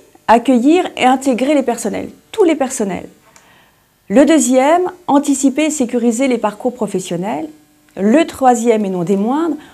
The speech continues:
promouvoir la qualité de vie au travail pour renforcer la qualité de service. Ces trois objectifs, on ne va pouvoir les atteindre que si on continue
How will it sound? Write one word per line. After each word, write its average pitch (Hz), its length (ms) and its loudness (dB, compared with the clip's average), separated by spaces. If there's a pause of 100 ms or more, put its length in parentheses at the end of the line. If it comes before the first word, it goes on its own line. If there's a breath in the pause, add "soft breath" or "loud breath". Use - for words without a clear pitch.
(140)
promouvoir 277 640 4
la 220 140 -2
qualité 220 500 -2
de 180 120 -6
vie 180 200 -4
au 175 60 -2
travail 233 380 -2
pour 240 280 -2
renforcer 277 600 -2
la 220 100 -4
qualité 214 320 -4
de 233 60 -10
service. 185 400 -10 (300 loud breath)
Ces 240 160 0
trois 320 380 2
objectifs, 247 680 -4
on 262 80 0
ne 240 60 2
va 226 100 6
pouvoir 247 320 0
les 208 220 2
atteindre 269 500 -4 (320 loud breath)
que 247 100 0
si 240 200 -4
on 294 100 0 (180)
continue 311 800 2